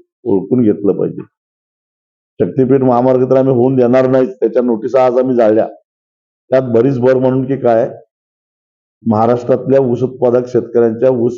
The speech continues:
बिलातून पंधरा रुपये कपात करायचा निर्णय अजितदादांच्या नेतृत्वाखालच्या मंत्री समितीनं नुकताच घेतलेला आहे.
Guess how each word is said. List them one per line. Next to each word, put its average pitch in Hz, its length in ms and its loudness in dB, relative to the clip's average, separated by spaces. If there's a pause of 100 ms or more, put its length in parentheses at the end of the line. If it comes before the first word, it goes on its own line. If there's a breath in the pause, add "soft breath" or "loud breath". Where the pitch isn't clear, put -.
बिलातून 110 480 0 (800)
पंधरा 117 340 2
रुपये 139 260 0
कपात 127 280 -2 (120)
करायचा 120 320 0
निर्णय 117 360 -2 (580)
अजितदादांच्या 123 720 2
नेतृत्वाखालच्या 117 920 0 (340)
मंत्री 110 260 0
समितीनं 113 440 0
नुकताच 107 320 0
घेतलेला 90 440 -2
आहे. 64 100 -6